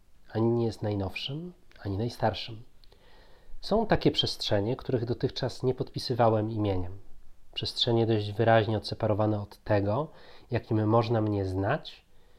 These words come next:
i czego się można po mnie spodziewać. W tym roku kilka osób zostało zaproszonych w to inne miejsce.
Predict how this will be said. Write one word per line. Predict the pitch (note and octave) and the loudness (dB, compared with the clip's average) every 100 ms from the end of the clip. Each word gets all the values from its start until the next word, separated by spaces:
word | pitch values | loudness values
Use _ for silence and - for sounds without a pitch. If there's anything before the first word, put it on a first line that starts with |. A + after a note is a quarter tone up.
| - - | -20 -14
i | |
czego | - G3+ F#3+ | -2 0 2
się | - | 4
można | A#2+ G#2 B2 | 4 6 4
po | B2+ G#2 | 2 2
mnie | A2 G#2+ | 2 0
spodziewać. | - G2+ G2 G2 - - - - - - - - - | 0 0 0 -4 -12 -18 -14 -12 -12 -12 -14 -14 -18
W | - | -2
tym | - C3 | 4 6
roku | G#2 G2 - D#3 | 6 4 0 0
kilka | B2+ A#2 - | 0 0 0
osób | - A#2+ | 0 -2
zostało | A2+ - B2 A2+ | -2 2 4 4
zaproszonych | A#2 A#2+ A#2 B2 A2+ - | 0 -2 0 2 2 0
w | |
to | - B2 | -4 0
inne | A#2+ A#2 A2+ G#2+ | 4 6 6 6
miejsce. | G2+ E2+ - - | 2 -2 -10 -12